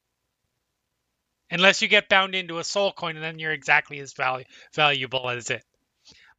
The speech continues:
But, um, and also, if you want to, when you're holding on to it, you can ask the soul a question.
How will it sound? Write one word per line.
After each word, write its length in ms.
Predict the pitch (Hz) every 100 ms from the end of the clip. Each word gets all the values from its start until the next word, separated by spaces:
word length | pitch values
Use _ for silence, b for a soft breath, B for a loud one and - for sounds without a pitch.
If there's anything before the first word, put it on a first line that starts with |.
| - 127
But, 240 | 214 175 - _ _ _ - _ _ _ _ _ _ _ _ _ - b b b _
um, 680 | 151 151 151 147 143 143 135 B B
and 160 | 202 220
also, 340 | 226 180 220 - b
if 280 | 269 226 -
you 120 | 214
want 340 | 180 170 196 220 -
to, 380 | 202 214 220 190 B B
when 160 | 160 160
you're 140 | 147
holding 460 | 135 - 208 208 190
on 280 | 196 196 185
to 100 | 190
it, 140 | 190 _ B B
you 180 | 170 180
can 220 | 156 147
ask 360 | 160 180 -
the 120 | - 185
soul 260 | - 185
a 60 | 175
question. 520 | - 175 175 - 180